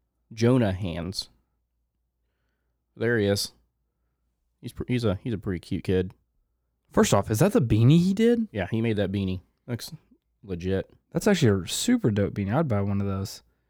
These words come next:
Speaker 1: He's now, he's up to
Speaker 2: How do you spell it?
Speaker 1: he's up to two hundred and two thousand followers on Instagram now.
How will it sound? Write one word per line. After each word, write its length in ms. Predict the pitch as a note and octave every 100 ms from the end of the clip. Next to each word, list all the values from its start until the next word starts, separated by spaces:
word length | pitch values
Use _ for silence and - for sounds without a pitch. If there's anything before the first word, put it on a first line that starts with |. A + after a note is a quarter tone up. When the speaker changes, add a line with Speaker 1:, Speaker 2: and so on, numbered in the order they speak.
| _
Speaker 1:
He's 140 | - F#2+
now, 200 | D#3 F#3+
he's 180 | G2+ G#2
up 200 | C3+ -
to 100 | F#2+
Speaker 2:
How 60 | C3+
do 60 |
you 60 | D#3
spell 280 | - E3 D#3+
it? 80 |
Speaker 1:
he's 100 | C3+ B2+
up 80 |
to 80 | -
two 140 | - B2
hundred 160 | G#2
and 120 | F2+
two 160 | - C#3+
thousand 360 | - D2 E2 E2
followers 360 | F2 F2 F2
on 80 | F2
Instagram 400 | F#2 - G2 F2
now. 260 | G2 F#2